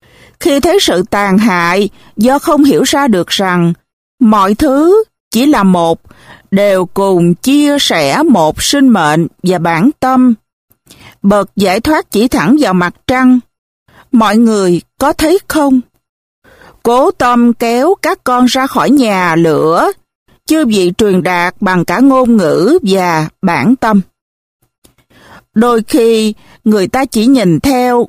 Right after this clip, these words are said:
ngón tay của bậc thầy. Có lúc, họ lại chạy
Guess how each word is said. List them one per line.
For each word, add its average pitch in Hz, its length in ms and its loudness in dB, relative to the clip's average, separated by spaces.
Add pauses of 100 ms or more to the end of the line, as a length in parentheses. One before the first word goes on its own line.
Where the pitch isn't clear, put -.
ngón 233 420 0 (120)
tay 277 240 -2
của 247 280 0
bậc 202 320 -4
thầy. 165 500 -2 (640)
Có 285 160 0
lúc, 359 260 2 (260)
họ 196 540 0 (100)
lại 202 260 -2
chạy 202 300 -4